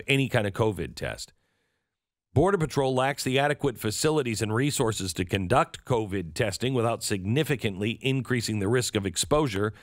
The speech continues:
and further degrading our border security. Therefore,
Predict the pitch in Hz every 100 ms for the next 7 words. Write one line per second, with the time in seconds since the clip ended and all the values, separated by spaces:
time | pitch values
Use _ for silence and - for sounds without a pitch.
0 | - - - 117 110 - 165 170 139 104
1 | 101 90 107 101 107 101 95 113 113 110
2 | - - 143 139 104 64 53 _ _ _
3 | _ _ - 78 131 180 - 107 101